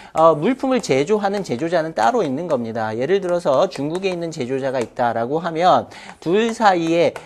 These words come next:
계약을 체결하는 겁니다. 둘 사이에, 예, 일 번 계약을 체결하고요. 이렇게 체결한 계약에서 A 중개 무역자는, 어,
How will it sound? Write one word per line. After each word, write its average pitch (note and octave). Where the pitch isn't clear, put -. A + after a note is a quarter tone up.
계약을 F3
체결하는 F3
겁니다. G#2+
둘 D#3
사이에, D#3
예, A#2+
일 F3+
번 F3+
계약을 B2+
체결하고요. C#3+
이렇게 G#3+
체결한 G3+
계약에서 D#3
A F#3
중개 D#3+
무역자는, C3
어, D3+